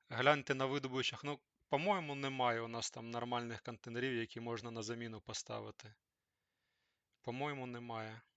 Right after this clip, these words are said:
Але якщо є, то візьміть, бо в ньому ручки нема. Нема ручки. Ну, от перша точка Шинок. Його забирать тільки зі струбциною. Ну, тобто, якщо є заміна, то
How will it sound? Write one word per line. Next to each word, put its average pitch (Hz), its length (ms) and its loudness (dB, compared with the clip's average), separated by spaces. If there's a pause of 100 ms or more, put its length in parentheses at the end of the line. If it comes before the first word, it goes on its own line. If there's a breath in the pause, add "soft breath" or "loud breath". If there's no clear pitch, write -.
(340)
Але 131 220 8
якщо 135 260 4
є, 156 220 6
то 123 160 -2
візьміть, 117 540 -6 (260)
бо 120 420 0
в 113 120 -6
ньому 127 340 -2
ручки 120 360 -2
нема. 110 360 -10 (2000)
Нема 117 200 -6
ручки. 117 360 -4
Ну, 127 100 -2
от 120 100 -4
перша 135 300 4
точка 127 360 0
Шинок. 135 520 0 (920)
Його 127 580 0 (460)
забирать 120 540 4
тільки 123 280 -2
зі 117 140 -2
струбциною. 120 840 -2 (880)
Ну, 131 80 -8
тобто, 120 300 -4
якщо 120 260 2
є 127 120 6
заміна, 131 460 0
то 117 460 -6